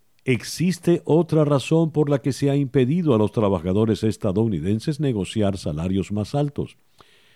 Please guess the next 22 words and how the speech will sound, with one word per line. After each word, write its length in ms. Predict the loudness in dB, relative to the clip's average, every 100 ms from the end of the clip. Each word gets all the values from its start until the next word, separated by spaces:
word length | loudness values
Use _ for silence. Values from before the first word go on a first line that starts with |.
| _ _ _ _
Entre 360 | -6 -2 2 4
mil 220 | 4 4
novecientos 640 | 4 4 4 2 2 2 4
noventa 400 | 4 4 4 0
y 60 |
siete 380 | 2 2 2 2
y 80 | 2
dos 220 | 2 0
mil 220 | -2 -2
doce, 460 | 0 0 -2 -8 -10 _ _ _ _ _
el 80 | -2
setenta 420 | 0 2 2 4
y 60 | 2
cinco 400 | 2 -2 0 -2
por 160 | -2 0
ciento 340 | 0 2 2
de 100 | 2
las 200 | 2 -2
industrias 520 | -4 -2 -4 -2 -2
se 120 | -2
concentraron 760 | -2 -4 -4 -4 0 0 0 -2
más. 380 | -2 -2 -6